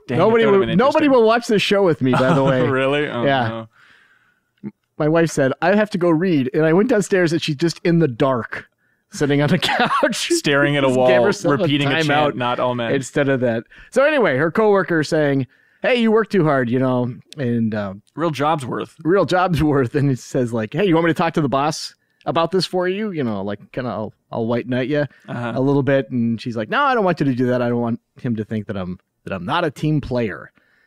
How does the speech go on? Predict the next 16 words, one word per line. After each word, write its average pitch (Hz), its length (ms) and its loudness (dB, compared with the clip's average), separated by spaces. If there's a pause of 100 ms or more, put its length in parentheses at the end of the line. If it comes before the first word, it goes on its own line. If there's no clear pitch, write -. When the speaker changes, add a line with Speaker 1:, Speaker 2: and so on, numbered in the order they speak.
(140)
Speaker 2:
So 143 160 -2
then 185 140 2
he 170 140 4
asks, 151 320 -2
"Hey, 220 380 0 (280)
are 135 60 -2
you 165 100 2
gonna 190 140 2
go 180 140 2
see 185 160 0
this 175 220 -2
thing? 175 280 0
It's 143 160 -2
a 135 60 2
meteor 185 340 2
shower." 101 540 -2